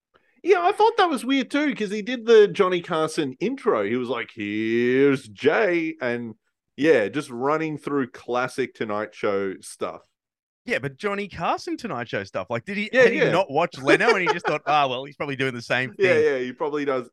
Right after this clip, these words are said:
Speaker 1: everything the same.
Speaker 2: Yeah, and, and he, there's even a bit too where, um, when Kevin Eubanks gets involved, um, Bobby the Brain goes, "Well, you won't see Doc Severinsen doing that." Now,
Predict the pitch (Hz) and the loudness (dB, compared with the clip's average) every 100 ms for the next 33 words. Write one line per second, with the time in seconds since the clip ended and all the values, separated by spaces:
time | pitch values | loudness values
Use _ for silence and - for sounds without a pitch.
0 | - 131 135 139 - 127 127 113 - 104 | -4 -4 -2 -4 -6 -12 -10 -10 -8 -8
1 | 95 95 _ _ _ _ _ _ _ _ | -10 -14 _ _ _ _ _ _ _ _
2 | - 165 123 - 156 156 - 156 160 131 | -6 -4 -4 -2 -2 -2 -6 -6 -6 -12
3 | 107 110 156 190 151 170 220 233 160 160 | -16 -12 -8 -8 -6 -4 -4 -4 -6 -8
4 | - 151 110 95 120 151 175 170 139 135 | -8 -6 -6 -6 -4 -2 0 -2 -2 -2
5 | 127 123 113 _ _ _ _ _ _ _ | -4 -10 -14 _ _ _ _ _ _ _
6 | _ 135 185 208 - 180 156 143 160 151 | _ -4 -4 -2 -4 -4 -4 -6 -2 0
7 | 123 - - 135 - 135 123 113 175 123 | -2 -4 -8 -8 -8 -14 -8 0 2 2
8 | 80 113 _ _ _ _ _ _ _ - | -2 -10 _ _ _ _ _ _ _ -6
9 | 135 135 131 131 127 127 _ _ _ _ | -2 -2 -4 -8 -10 -12 _ _ _ _
10 | _ _ _ _ - 190 185 170 147 160 | _ _ _ _ -2 -2 0 -2 -2 -2
11 | 175 147 143 131 151 175 156 151 208 - | -2 -2 -2 -2 -4 -2 -2 -4 -6 -8
12 | 202 127 170 185 - - 220 220 190 - | -10 -4 -2 -2 -6 -6 -6 -6 -8 -8
13 | 135 113 110 104 101 123 _ _ _ - | -8 -4 -4 -4 -4 -4 _ _ _ -10
14 | 156 | -10